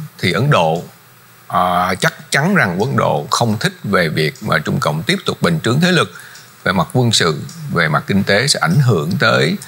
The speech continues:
à, ở tại khu vực Á Châu Thái Bình Dương. Tuy nhiên đó, à, chúng ta thấy Ấn Độ cũng, à, hầu như là chưa có lần nào lên tiếng một cách mạnh mẽ đứng về phía Hoa Kỳ để phản đối Trung Cộng.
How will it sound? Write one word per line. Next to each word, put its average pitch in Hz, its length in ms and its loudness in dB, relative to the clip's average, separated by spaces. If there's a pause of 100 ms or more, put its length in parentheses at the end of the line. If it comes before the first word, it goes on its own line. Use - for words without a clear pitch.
(640)
à, 85 380 2 (500)
ở 85 240 2
tại 80 200 0
khu 98 160 -2
vực 90 220 0
Á 101 100 2
Châu 107 180 0
Thái 120 120 0
Bình 90 160 2
Dương. 113 240 2 (420)
Tuy 147 140 2
nhiên 160 340 4
đó, 160 140 2 (280)
à, 95 300 4 (140)
chúng 127 140 -2
ta 123 100 2
thấy 120 220 2
Ấn 147 180 0
Độ 82 320 0
cũng, 87 380 0 (600)
à, 107 180 0 (380)
hầu 107 460 -2
như 104 140 2
là 80 540 2 (380)
chưa 151 180 2
có 160 100 2
lần 107 200 0
nào 82 220 2
lên 90 200 0
tiếng 147 380 0 (160)
một - 240 -6
cách 143 180 -2 (880)
mạnh 98 280 4
mẽ 87 280 2
đứng 117 200 0
về 147 100 2
phía - 140 -2
Hoa 110 180 2
Kỳ - 320 -2 (160)
để 85 140 -2
phản - 200 -4
đối 101 140 0
Trung 107 180 0
Cộng. 76 240 0